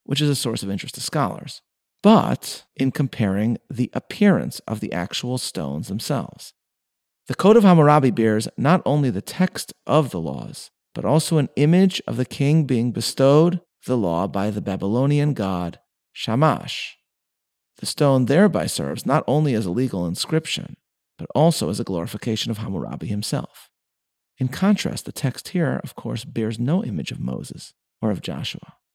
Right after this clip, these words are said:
It is only the word of the Almighty that is emphasized.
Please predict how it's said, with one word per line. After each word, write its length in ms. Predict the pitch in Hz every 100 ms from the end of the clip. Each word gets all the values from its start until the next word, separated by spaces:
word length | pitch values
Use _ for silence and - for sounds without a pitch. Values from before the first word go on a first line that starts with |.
| _ _ _ _ _ -
It 80 |
is 100 | 104 -
only 260 | 127 160 165
the 120 | 131
word 220 | 123 127
of 100 | 117
the 120 | 113
Almighty 580 | 95 98 101 87 - - _ _ _ _ -
that 120 | 117
is 120 | 110
emphasized. 720 | 110 101 - - _ - -